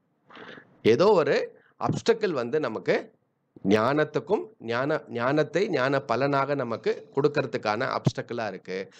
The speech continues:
அந்த அப்டக்கிளையும் நம்ம நீக்கணும். அதனால என்ன சொல்லிருக்குன்னா, சிரவணம் மட்டுமே சொல்லாம, சிரவணத்துடைய அங்கங்களாக, சிரவணம் எப்ப கம்ப்ளீட் ஆகிறது?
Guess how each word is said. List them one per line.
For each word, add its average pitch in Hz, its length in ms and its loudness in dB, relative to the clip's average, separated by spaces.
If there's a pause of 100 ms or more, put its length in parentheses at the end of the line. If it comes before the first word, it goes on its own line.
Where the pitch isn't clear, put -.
(160)
அந்த 175 360 0
அப்டக்கிளையும் 131 760 -4
நம்ம 120 340 -4 (280)
நீக்கணும். 87 680 -2 (920)
அதனால 107 600 0 (840)
என்ன 156 240 6
சொல்லிருக்குன்னா, 107 760 0 (120)
சிரவணம் 139 380 0
மட்டுமே 107 480 -4
சொல்லாம, 90 840 -4 (360)
சிரவணத்துடைய 127 800 0 (100)
அங்கங்களாக, 117 1120 0 (500)
சிரவணம் 135 460 2
எப்ப 123 260 -2
கம்ப்ளீட் 135 440 0
ஆகிறது? 127 560 -2